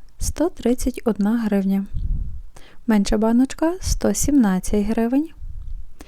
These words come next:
Шаума два в одному сто шістдесят гривень. Шаума три в одному сто двадцять дев'ять гривень.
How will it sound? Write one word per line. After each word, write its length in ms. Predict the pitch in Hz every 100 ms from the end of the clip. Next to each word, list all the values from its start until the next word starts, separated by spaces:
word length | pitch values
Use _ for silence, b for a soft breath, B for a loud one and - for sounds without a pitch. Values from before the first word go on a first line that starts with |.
| B B B
Шаума 480 | - 254 233 220 220
два 240 | 233 311
в 60 | 320
одному 420 | 247 202 196 202
сто 240 | - 214
шістдесят 720 | - 214 - 190 - 180 175
гривень. 460 | 190 214 233 277 330 - b b b
Шаума 400 | - - 202 190
три 220 | - - 185
в 100 | 214
одному 400 | - 285 320 330
сто 280 | - -
двадцять 400 | 262 294 294 269
дев'ять 340 | - 190 190 185
гривень. 480 | 175 196 196 196